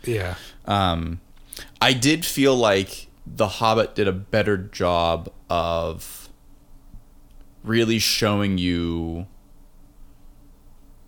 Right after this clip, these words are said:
Speaker 2: how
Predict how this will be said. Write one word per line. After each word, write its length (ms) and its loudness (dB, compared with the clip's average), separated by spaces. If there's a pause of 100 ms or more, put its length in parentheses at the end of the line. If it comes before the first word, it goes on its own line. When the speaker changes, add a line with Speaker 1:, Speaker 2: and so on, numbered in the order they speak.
(1500)
Speaker 2:
how 1040 0